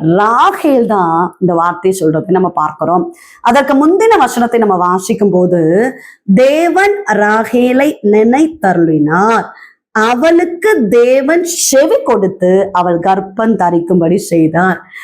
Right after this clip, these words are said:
ஒரே ஃபேமிலி தான் லேயாளுக்கு கண்டினியூஸா ஆண்டவர் ஆசீர்வாதத்தை கொடுத்து கொண்டிருக்கிறதை பார்த்து கொண்டிருந்த ராகேல் எவ்வளவு அழுதுருப்பாங்க. "ஆண்டவரே, எனக்கு மட்டும்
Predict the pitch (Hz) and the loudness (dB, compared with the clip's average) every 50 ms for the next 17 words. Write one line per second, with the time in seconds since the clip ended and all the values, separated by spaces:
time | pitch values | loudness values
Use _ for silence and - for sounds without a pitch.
0 | - - - 185 180 180 180 185 196 208 233 262 302 285 294 294 - 233 214 214 | -14 -8 -4 -2 0 2 2 2 2 2 2 0 0 -2 -4 -4 -2 -2 0 0
1 | 220 233 226 233 233 220 220 214 196 185 185 202 214 - - - - _ - 180 | 0 2 2 0 0 0 0 0 0 0 0 -2 -4 -8 -14 -20 -12 _ -2 0
2 | 180 185 185 202 220 220 233 240 240 247 254 262 262 254 254 262 277 269 - 202 | 2 2 2 2 2 2 2 0 0 0 0 0 0 0 0 -2 -2 -2 0 0
3 | 185 185 185 196 214 214 214 208 214 208 - 233 240 254 269 285 277 - - - | 0 0 0 0 2 2 2 0 0 -2 -2 0 0 2 2 0 -2 -4 -10 -16
4 | - - - - 180 190 202 202 202 208 202 208 214 214 214 190 185 202 202 196 | -18 -16 -8 -4 -2 0 2 2 2 2 0 0 -2 -2 -2 -2 -2 -2 -2 -2
5 | - 226 220 214 208 208 202 202 208 202 - 202 190 - 190 190 208 208 - 214 | -2 0 0 0 0 0 0 -2 -2 -2 -2 -2 -2 0 0 -2 0 0 -2 -2
6 | 214 202 190 190 190 190 190 190 202 196 190 175 185 180 175 175 - - 196 180 | 0 0 0 2 2 0 0 0 -2 -2 0 0 0 -2 -2 -4 -6 -6 -4 -4
7 | 196 226 214 - - 240 240 220 202 202 185 180 180 180 180 175 160 156 156 165 | -4 -4 -6 -4 -4 -4 -2 0 0 0 0 0 0 0 0 0 -2 -2 -2 -2
8 | 175 180 180 196 233 226 - 196 185 180 175 175 180 160 165 - _ - - - | 0 0 0 0 0 -2 0 0 0 0 2 0 0 -2 -4 -6 _ -20 -20 -20
9 | _ _ - 180 180 185 190 190 185 - - - - 302 302 311 294 285 285 240 | _ _ -2 0 2 2 0 -2 -4 -8 -10 -6 -2 0 0 0 0 0 0 0
10 | 190 180 185 185 196 190 190 - 196 160 160 175 170 170 175 - _ _ _ _ | 2 0 0 0 0 -2 -2 -2 -4 -2 -2 -2 -4 -4 -6 -10 _ _ _ _
11 | _ _ _ _ - 175 175 180 190 190 180 185 196 190 196 202 208 208 202 190 | _ _ _ _ -4 0 0 2 2 2 2 2 2 2 2 2 2 0 0 -2
12 | 202 - - _ _ _ _ _ _ - 190 175 175 160 190 202 202 - - - | -4 -12 -16 _ _ _ _ _ _ -6 -2 -2 0 0 0 -2 -2 -4 -4 0
13 | 240 226 233 208 202 202 - - - 240 226 202 196 185 - | 2 2 2 2 0 -2 -4 -4 -2 0 2 0 0 -2 -6